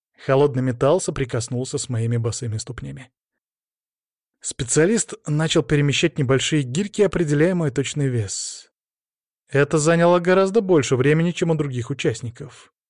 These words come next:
Он почему-то долго не мог поймать равновесие, постоянно передвигая гирьки туда-сюда. Мое напряжение росло с каждым его движением,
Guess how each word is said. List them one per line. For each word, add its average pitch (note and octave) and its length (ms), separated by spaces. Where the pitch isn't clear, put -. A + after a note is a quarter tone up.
Он B2 180
почему-то C3 420
долго B2+ 360
не D#3 100
мог B2+ 220
поймать A#2 480
равновесие, B2 680
постоянно A#2 480
передвигая A#2+ 560
гирьки D3 360
туда-сюда. B2+ 640
Мое C3+ 260
напряжение D#3 500
росло D3+ 280
с A#2+ 80
каждым A#2+ 340
его A#2+ 200
движением, C3+ 560